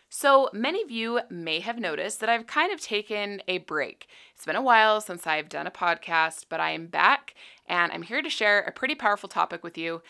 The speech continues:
um, and I feel like it's pretty fitting for everything that I've been going through lately. I've actually had a lot of you reach out to me saying, "Hey, I haven't heard a new podcast for a while. Are you still doing podcasts?" To answer those questions, yes, I'm still doing podcasts.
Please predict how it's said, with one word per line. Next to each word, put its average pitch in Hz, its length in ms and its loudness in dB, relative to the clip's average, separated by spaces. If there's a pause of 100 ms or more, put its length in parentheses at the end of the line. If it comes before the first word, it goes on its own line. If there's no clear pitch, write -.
(280)
um, 175 220 2
and - 100 -4
I 175 80 0
feel 302 140 -2
like 466 140 -4
it's - 140 -8
pretty 240 280 -4
fitting 170 400 -6
for 170 400 -4
everything 160 300 -12
that 156 100 -8
I've 156 80 -8
been 170 80 -14
going 277 240 0
through 160 160 -10
lately. - 320 -14 (920)
I've 185 120 -2
actually 254 340 4
had 233 180 -2
a 202 60 -6
lot 180 180 -6
of 185 80 -6
you 190 120 -10
reach 180 200 -8
out 165 200 -4
to - 80 -16
me 170 100 -10
saying, 165 300 -12
"Hey, 269 400 -4 (320)
I - 60 -18
haven't 190 200 -6
heard 220 180 -6
a 254 40 -4
new 262 180 -4
podcast 285 500 -4
for 214 140 -6
a 190 60 -4
while. 180 260 0
Are 156 140 -8
you - 80 -16
still - 180 -8
doing 214 220 -8
podcasts?" - 580 -2 (240)
To - 80 -12
answer 226 220 -4
those 202 140 -2
questions, 220 500 2
yes, 190 260 -2
I'm 196 100 -6
still 190 200 -8
doing 190 240 -8
podcasts. 165 560 -2